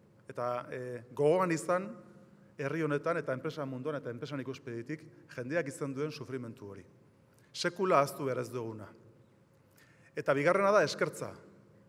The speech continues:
Sufrimentu guzti hori edukita, bildur guzti hori edukita, enpresariok, hemen zaudeten askok eta askok,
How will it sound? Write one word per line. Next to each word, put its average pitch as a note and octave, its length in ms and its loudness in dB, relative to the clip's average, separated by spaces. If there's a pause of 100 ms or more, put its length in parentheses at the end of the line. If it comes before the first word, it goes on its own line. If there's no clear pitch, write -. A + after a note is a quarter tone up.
(920)
Sufrimentu G3+ 600 0
guzti E3 300 -2
hori C#3+ 200 4
edukita, C#3 460 -2 (380)
bildur D3+ 360 2
guzti D#3+ 320 -2
hori C#3+ 160 2
edukita, B2+ 480 -4 (1500)
enpresariok, E3 640 2 (720)
hemen D3+ 200 -2
zaudeten C#3+ 360 -2
askok C#3 300 -4
eta C3+ 140 -6
askok, F3+ 360 -8